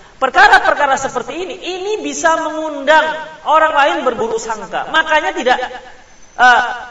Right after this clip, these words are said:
kita dilarang untuk berburuk sangka, namun kita juga dilarang untuk, apa namanya, dilarang untuk melakukan perkara-perkara yang akhirnya orang lain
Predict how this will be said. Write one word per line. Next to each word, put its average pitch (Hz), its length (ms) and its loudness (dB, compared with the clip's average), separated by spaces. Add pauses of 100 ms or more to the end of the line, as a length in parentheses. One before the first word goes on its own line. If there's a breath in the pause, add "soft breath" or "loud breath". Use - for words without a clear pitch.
(160)
kita 349 240 4
dilarang 226 560 2
untuk 185 160 -6
berburuk 180 320 -6
sangka, 294 480 2
namun 262 400 0
kita 240 240 -6
juga 208 160 -6
dilarang 233 880 2
untuk, 311 640 -4 (160)
apa 240 240 -2
namanya, 214 400 -4 (480 loud breath)
dilarang 269 640 0
untuk 330 480 -6
melakukan 302 480 2
perkara-perkara 269 800 0
yang 392 160 2
akhirnya 349 720 0
orang 311 160 0
lain 330 120 2